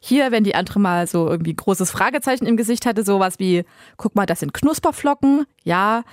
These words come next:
das, äh, macht man aus Knäckebrot und Schoko.“ Wir hatten ja früher nichts.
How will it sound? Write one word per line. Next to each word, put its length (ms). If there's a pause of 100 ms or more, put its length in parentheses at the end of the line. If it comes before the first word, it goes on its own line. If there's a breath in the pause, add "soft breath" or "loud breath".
(280 loud breath)
das, 220
äh, 160
macht 260
man 140
aus 240
Knäckebrot 640
und 200
Schoko.“ 460
Wir 80
hatten 180
ja 80
früher 280
nichts. 320